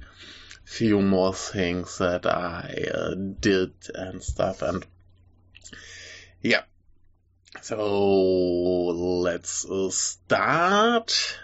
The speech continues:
Um, it's about the twenty-second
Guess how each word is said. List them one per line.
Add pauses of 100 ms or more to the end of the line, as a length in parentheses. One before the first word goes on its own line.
(140)
Um, (1040)
it's
about
the
twenty-second